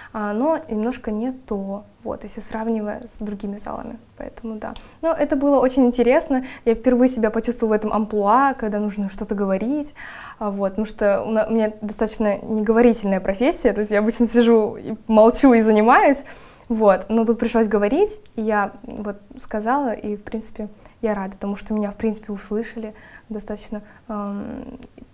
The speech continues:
п-, п-, эм, как сказать, хорошо приняли мою идею, вот, несмотря на то, что я не знаю, будет ли она воплощена или нет, но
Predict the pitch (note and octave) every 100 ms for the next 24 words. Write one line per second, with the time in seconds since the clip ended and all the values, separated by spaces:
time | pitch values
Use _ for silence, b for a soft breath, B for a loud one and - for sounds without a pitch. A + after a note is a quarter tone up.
0 | _ A3+ G#3+ - _ _ A3+ G#3+ G#3+ G#3+
1 | G#3 G#3 G#3 - - - G#3+ - G#3+ G3+
2 | G3 - _ - B B B B B B
3 | B _ B3 B3 D4 - G3+ G3 F#3+ -
4 | A#3 G3+ G3+ G3+ D4 F#4 F4 - _ -
5 | G#3 G#3 - A3+ A3 A3 A3 A3+ G#3+ A3
6 | G#3+ F#3+ G3+ G#3+ G#3 G#3 G#3 G3+ G3+ G#3+
7 | - G#3 G3+ G#3+ D#4+ G#4 C#4 D#4+